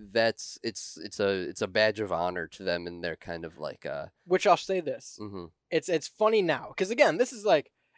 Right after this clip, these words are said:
Speaker 2: even looking at it at a surface level, this is such an early two thousands thing.
Speaker 1: Oh, yeah, hundred percent.
Speaker 2: Like, no one, no one's walking around blasting break stuff by Limp Bizkit anymore. That's
Speaker 1: Yeah,
Speaker 2: gone.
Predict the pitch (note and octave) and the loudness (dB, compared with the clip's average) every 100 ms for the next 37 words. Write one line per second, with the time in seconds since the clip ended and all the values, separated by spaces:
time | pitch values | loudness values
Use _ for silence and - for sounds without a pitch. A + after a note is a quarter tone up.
0 | _ _ E4 E4+ C#4 A#3+ B3+ C4 B3+ A#3+ | _ _ 0 0 2 4 4 4 0 0
1 | G#3 E3 - A3+ F#3 E3 F3 B2+ B2 B2+ | 2 2 6 4 4 2 2 2 -6 -6
2 | A#3+ A3+ - A#3+ G#3 E3+ E3+ D3+ C3+ D3 | -6 -4 0 0 0 -4 -4 -4 -4 -8
3 | C3 C3+ C3+ C3+ C3+ - - F3+ A#2+ A2+ | -8 -8 -10 -16 -16 -12 -6 0 4 4
4 | E2+ G2+ A#3+ G#3 - D#4 D4+ C#4 C#4 C#4+ | 2 2 4 4 2 2 6 4 4 6
5 | C#4 A#3 G3 A#3 A3+ G#3+ G#3+ G#3 G3+ E3 | 6 6 4 6 6 6 4 4 2 0
6 | D#3+ F#3+ G3 - F3 D3+ F3+ F3 - F3 | 2 4 4 2 -4 4 6 6 4 2
7 | - E3 E3+ D#3+ D3 E3 - C3+ B2 B2 | 4 2 2 0 2 0 0 -2 -2 -10
8 | A#2 G#3 C#4 E3 E3 G#3+ C#3 | -4 4 4 4 4 4 4